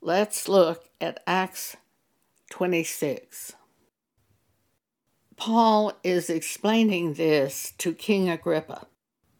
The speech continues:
and he says, My manner of life from my youth, which was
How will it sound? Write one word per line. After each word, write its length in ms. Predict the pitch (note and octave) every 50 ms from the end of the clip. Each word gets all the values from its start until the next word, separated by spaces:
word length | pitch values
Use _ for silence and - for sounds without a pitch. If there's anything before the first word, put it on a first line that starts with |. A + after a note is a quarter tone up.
| _ _ _ _ -
and 180 | F3+ E3+ E3
he 180 | C3 E3 G3 F3
says, 640 | - - - A#3+ A3+ G#3+ E3+ E3 F3+ F3 D#3+ - -
My 180 | F3 F3+ F3+
manner 380 | F3 F#3 F#3 G3 G3+ G#3 G3 F3
of 240 | - - E3 E3 F3
life 420 | E3+ F3+ F3 E3+ E3 E3 E3 - _
from 200 | - E3 D#3+ E3
my 180 | D#3+ D#3+ D3+ D3+
youth, 640 | D3 D#3 F#3+ G#3 A#3 A3+ F3 B2+ - - - - - _ _ _ _ _ _ _ _ _ _ _ _ _ _ _ _
which 260 | - G3 G#3 G3+ -
was 300 | - F3+ F3 E3 E3 -